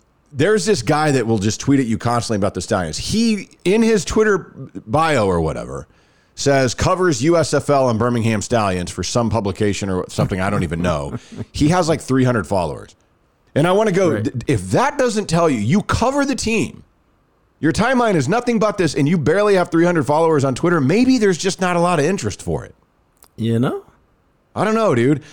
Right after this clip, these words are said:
Speaker 1: And so I told him, I was like, "Yeah, well, the problem was we talked about it a lot during our first year, and we went back and looked at those segments and the ratings, and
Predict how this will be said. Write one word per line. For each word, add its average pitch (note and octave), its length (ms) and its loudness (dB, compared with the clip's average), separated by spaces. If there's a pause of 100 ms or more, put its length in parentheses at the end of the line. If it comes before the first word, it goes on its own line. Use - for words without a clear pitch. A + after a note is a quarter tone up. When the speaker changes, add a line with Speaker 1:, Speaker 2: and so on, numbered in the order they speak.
(380)
Speaker 1:
And A2+ 140 -2
so C3 100 0
I D#3 100 2
told C#3 280 0
him, C3+ 180 2
I B2 120 2
was G#2+ 120 -2
like, G#2+ 180 -2
"Yeah, D3 220 2
well, C3+ 160 4
the A#2 80 0
problem F3 280 0
was D3 140 2
we A#2+ 120 2
talked D3+ 260 -2
about B2+ 240 2
it A2 80 0
a G#2 60 0
lot A#2+ 280 0
during A2+ 280 0
our F#2+ 80 0
first C3 340 0
year, G#2+ 140 2
and G2+ 80 -2
we G2 60 0
went A2+ 200 0
back A#2 220 0
and G2+ 100 -2
looked A#2 180 0
at A2+ 100 -4
those G2+ 180 0
segments A2 380 -2
and G2+ 80 -2
the F2+ 60 -2
ratings, F#2+ 460 -2
and D#2+ 220 -6